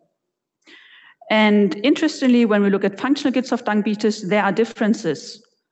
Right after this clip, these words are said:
For example, with the roller dung beetle, we see that there, it, that there's a higher species richness in natural habitats. And this may be due to the fact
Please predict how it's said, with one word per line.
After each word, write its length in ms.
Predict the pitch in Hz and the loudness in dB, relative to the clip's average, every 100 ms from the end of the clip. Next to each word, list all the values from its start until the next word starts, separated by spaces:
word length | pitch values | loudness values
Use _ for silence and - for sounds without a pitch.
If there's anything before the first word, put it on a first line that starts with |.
| _ _ _ _ | _ _ _ _
For 140 | - | -6
example, 480 | 214 214 208 208 208 | -6 -4 -4 -4 -4
with 240 | 190 185 - | -4 -6 -8
the 100 | 170 | -2
roller 320 | 226 311 240 | 0 0 -2
dung 220 | 202 190 | -4 -6
beetle, 300 | 190 - 202 | -8 -6 -4
we 100 | 190 | -4
see 560 | - 240 247 277 - - - | -6 -2 0 -2 -6 -20 -6
that 260 | 190 196 202 | -4 -4 -2
there, 260 | 208 208 208 | -2 -2 -4
it, 120 | 196 - _ | -10 -14 _
that 220 | 190 202 202 | -4 -4 -2
there's 240 | 196 196 | -4 -4
a 60 | 185 | -6
higher 200 | 233 226 | -6 -6
species 520 | 226 247 - 208 - | -6 -10 -8 -10 -8
richness 500 | 196 - 190 185 - | -8 -2 -2 -2 -4
in 160 | 196 | -4
natural 360 | 185 185 - 185 | -2 -4 -6 -6
habitats. 840 | 180 190 196 190 - - - - _ _ _ - - _ | -4 -6 -8 -10 -10 -14 -20 -20 _ _ _ -20 -20 _
And 100 | 196 | -2
this 180 | 233 254 | 0 2
may 240 | 226 214 202 | 2 2 2
be 260 | 202 196 | 2 0
due 160 | 196 202 | 2 -2
to 140 | 196 | 0
the 80 | 180 | -2
fact 460 | - 214 202 - | -2 -4 -4 -6